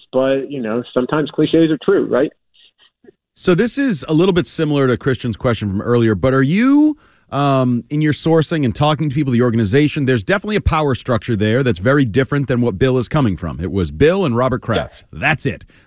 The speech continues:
Speaker 2: There, there's obviously some intermediaries. How, um, much on solid ground is Rich McKay or others within the organization? Are they, uh, definitively part of the process moving forward? Does it depend on, well, they hire Belichick, they're out. If they hire a young coach, they're in.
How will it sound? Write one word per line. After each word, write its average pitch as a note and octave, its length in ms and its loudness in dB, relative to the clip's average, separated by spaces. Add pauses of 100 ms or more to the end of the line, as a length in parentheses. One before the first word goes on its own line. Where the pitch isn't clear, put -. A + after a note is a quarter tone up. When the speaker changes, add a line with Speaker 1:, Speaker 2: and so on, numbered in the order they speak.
Speaker 2:
There, E3 520 2
there's B2 200 -2
obviously B2+ 420 0
some A2+ 160 0
intermediaries. B2+ 1080 0 (420)
How, D4 640 0
um, D#3+ 480 -2
much E3+ 240 0
on D3+ 160 2
solid D#3+ 460 -2
ground D3 560 0
is D#3 240 2
Rich G2+ 260 0
McKay D2+ 440 -6 (280)
or A#2+ 380 4
others D3 340 0
within C3+ 260 0
the C#3 120 4
organization? B2 720 2
Are G#2 120 2
they, D#3 560 2 (320)
uh, A2+ 160 -2
definitively C#3 600 2
part D#3+ 280 0
of C#3+ 40 -2
the E3+ 80 -4
process D3+ 480 -2
moving A2 240 0
forward? G3+ 520 2
Does B2+ 160 0
it A#2+ 80 -2
depend D3+ 460 0
on, B2 240 0
well, G#2+ 180 2
they F#2+ 120 0
hire A2 260 2
Belichick, C3 520 -2
they're G2 200 -4
out. C#3 260 0
If A2 120 -8
they G#2+ 140 -2
hire G2+ 300 2
a F#2 60 2
young A#2+ 300 2
coach, C3 380 0
they're F#2+ 200 -2
in. D#3 380 2